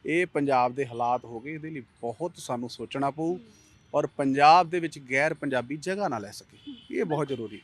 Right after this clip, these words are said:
Speaker 2: ਬਿਲਕੁਲ, ਇਸੇ ਮੁੱਦੇ ਤੇ ਮੈਂ ਵੀ ਗੱਲ ਕਰਨਾ ਚਾਹੁੰਦੀ ਸੀ ਤੁਹਾਡੇ ਨਾਲ। ਹੁਣ ਜਿੱਦਾਂ ਆਪਾਂ ਹਿਮਾਚਲ ਜਾਈਏ, ਆਪਾਂ ਉੱਥੇ ਲੈਂਡ ਨਹੀਂ ਲੈ ਸਕਦੇ, ਠੀਕ ਹੈ? ਹੁਣ ਜੇਕਰ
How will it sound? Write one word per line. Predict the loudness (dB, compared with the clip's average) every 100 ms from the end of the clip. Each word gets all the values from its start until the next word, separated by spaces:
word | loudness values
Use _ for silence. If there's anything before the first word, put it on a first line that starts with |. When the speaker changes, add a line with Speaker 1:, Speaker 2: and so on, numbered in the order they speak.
| -16
Speaker 2:
ਬਿਲਕੁਲ, | -14 -12 -12
ਇਸੇ | -12 -6 -4 -2 -2
ਮੁੱਦੇ | -2 -4 -6
ਤੇ | -4
ਮੈਂ | -4 -4
ਵੀ |
ਗੱਲ | -2 -2
ਕਰਨਾ | -4 -8 -8
ਚਾਹੁੰਦੀ | -8 -8
ਸੀ | -6
ਤੁਹਾਡੇ | -4 -4 -2
ਨਾਲ। | -4
ਹੁਣ | -2 -4
ਜਿੱਦਾਂ | -4 -4 -4 -6
ਆਪਾਂ | -4 -4 -2
ਹਿਮਾਚਲ | 2 2 2 0 -6
ਜਾਈਏ, | -6 -8 -12 -18 -4
ਆਪਾਂ | -2 0 -4
ਉੱਥੇ | -4 -6 -4 -2
ਲੈਂਡ | -2 0 -2
ਨਹੀਂ | 0 0 2
ਲੈ | 0
ਸਕਦੇ, | -2 -6 -10 -16 -16 -8
ਠੀਕ | -6 -6
ਹੈ? | -8 -10 -20 -20 -20 -2
ਹੁਣ | 2 2 2
ਜੇਕਰ | 0 0 2 0